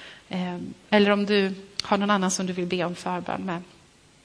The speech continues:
Ta det tillfället och fundera på vad, vad är det jag behöver utrustas i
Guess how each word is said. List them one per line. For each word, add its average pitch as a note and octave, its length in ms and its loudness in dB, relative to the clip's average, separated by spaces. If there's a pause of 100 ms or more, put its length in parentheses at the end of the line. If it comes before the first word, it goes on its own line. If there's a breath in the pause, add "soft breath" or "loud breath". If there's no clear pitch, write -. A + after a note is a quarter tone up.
(200)
Ta G#3 220 6
det F#3 100 2
tillfället F#3+ 840 0
och - 360 -10
fundera A3+ 380 6
på F#3+ 160 4
vad, G#3 420 8
vad A3+ 180 8
är G3 120 8
det F3+ 80 2
jag G#3 240 4
behöver F3+ 360 2
utrustas F3+ 640 -4
i F3+ 80 -2